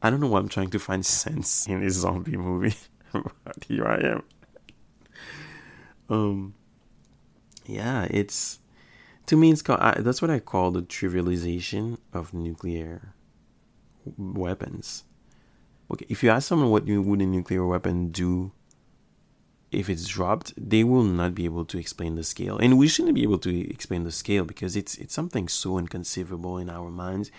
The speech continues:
And we just have depictions on movies and books, T V shows, et cetera. And even then, it doesn't capture it.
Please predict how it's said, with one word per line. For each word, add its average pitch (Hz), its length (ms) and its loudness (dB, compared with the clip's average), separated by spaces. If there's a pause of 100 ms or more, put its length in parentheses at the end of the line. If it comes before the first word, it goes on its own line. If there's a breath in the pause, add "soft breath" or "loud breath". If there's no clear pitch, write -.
(120)
And 98 380 4 (580 soft breath)
we 110 140 2
just 123 200 0
have 117 140 -2
depictions 95 640 -4
on 82 200 -4
movies 85 600 -2
and 82 320 -10 (400 soft breath)
books, - 680 -4
T - 140 -6
V 85 100 -4
shows, 85 380 -6
et 82 100 -10
cetera. 92 460 -6 (800 soft breath)
And 113 100 4
even 127 240 6
then, 107 180 4
it 92 120 4
doesn't 92 400 0
capture 90 500 -8
it. - 320 -12